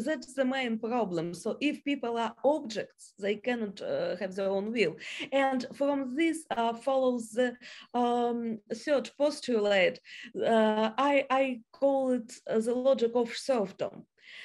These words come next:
So, um, s-, uh, such a postulate de-, derives from previous ones.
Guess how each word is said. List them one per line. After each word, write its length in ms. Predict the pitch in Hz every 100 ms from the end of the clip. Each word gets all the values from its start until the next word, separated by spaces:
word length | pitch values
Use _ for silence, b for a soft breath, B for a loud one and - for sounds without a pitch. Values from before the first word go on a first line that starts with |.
| B
So, 460 | - - 269 254 254
um, 760 | 247 240 240 233 233 226 202 -
s-, 220 | - -
uh, 520 | - - 165 220 208
such 220 | 233 349
a 40 | 277
postulate 640 | 285 262 254 226 196 190
de-, 160 | 196 -
derives 560 | 220 233 190 180 - -
from 200 | 190 185
previous 420 | 185 180 262 -
ones. 440 | 320 330 320 320